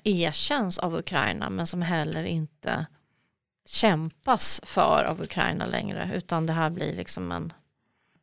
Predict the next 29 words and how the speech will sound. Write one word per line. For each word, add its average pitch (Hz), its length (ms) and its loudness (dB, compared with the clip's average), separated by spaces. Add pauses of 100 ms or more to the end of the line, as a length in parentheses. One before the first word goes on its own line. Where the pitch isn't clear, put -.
(120)
en 262 160 6
frusen 220 520 6
konflikt 196 480 2
som, 175 420 0
som 185 200 2
vi 180 100 4
ser 175 220 6
på - 160 -12
flera 190 340 2
håll 170 340 0
i, 160 360 0
i 170 140 4
den 160 180 4
här 160 360 0
delen 170 300 0
av 90 100 -2
världen. - 380 0
Alltså. - 400 0 (420)
Men 190 420 4
att 185 240 2
Ukraina 208 600 6
då 190 220 4
förskjuts - 920 0
ju 185 200 2 (360)
då 196 80 -2
i 175 60 0
sådana 185 260 -2
fall 180 420 -2
mer 165 640 -2